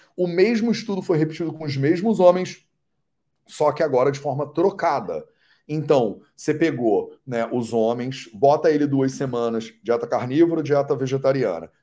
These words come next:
e aí cheiraram o cheiro deles. Aí depois os mesmos homens da dieta carnívora ficam vegetarianos e da dieta vegetariana ficam carnívoros. E, de novo, tá, porque poderia ser que o cheiro do cara é ruim, né?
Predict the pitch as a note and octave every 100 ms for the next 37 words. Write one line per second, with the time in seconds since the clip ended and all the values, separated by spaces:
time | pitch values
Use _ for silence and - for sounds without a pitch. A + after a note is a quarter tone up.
0 | _ B2 A2+ A#2+ - D3+ C3 B2+ B2+ B2+
1 | B2+ - C3 C3 D#2+ D2 - _ - D3+
2 | E3 D#3 C#3 C3+ C3+ D#3+ G3+ A3 G3 E3
3 | C#3 C#3 B2+ B2 C3 A#2+ B2 A2 G#2 G#2
4 | - A2 F#2+ G#2 G#2+ A2+ D#3 G#3+ E3+ D3+
5 | C3 C3 B2+ C3 B2 B2+ B2 A#2+ - C3
6 | C#3+ C3 C3 A2+ F#2 D#2 _ _ _ A2+
7 | A2+ D3+ A2+ A#2+ A#2 - _ _ - -
8 | - E3 F3 E3 E3 E3+ F3 D3 - D#3
9 | C3+ C#3+ - C#3 A2+ G#2+ F#2+ A2 F#2+ D#2
10 | E2 F2+